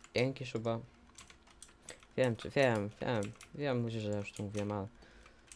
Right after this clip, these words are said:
dla niego to zawsze dziękuję, to jest, że jest, powiedzieć, że ja, jesteś super, to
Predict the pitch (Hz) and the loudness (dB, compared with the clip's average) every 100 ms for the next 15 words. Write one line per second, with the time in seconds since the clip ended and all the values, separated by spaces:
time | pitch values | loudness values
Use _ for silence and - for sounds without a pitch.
0 | - - - 123 131 123 - - 110 110 | -20 -6 -2 2 0 -2 -6 -8 -2 -2
1 | 107 - 101 107 104 - 120 104 - 101 | -2 -6 -4 -2 -2 -2 0 0 -2 -8
2 | 101 - - - - - - - - - | -8 -10 -16 -20 -20 -20 -20 -20 -20 -20
3 | - - - - - - 120 127 127 - | -20 -20 -20 -20 -20 -12 2 4 4 0
4 | - 135 131 127 123 117 117 113 104 - | -8 -2 0 0 0 0 0 2 0 0
5 | 107 - 104 - 107 - 104 - | -2 -2 -4 -2 -2 -2 -4 -2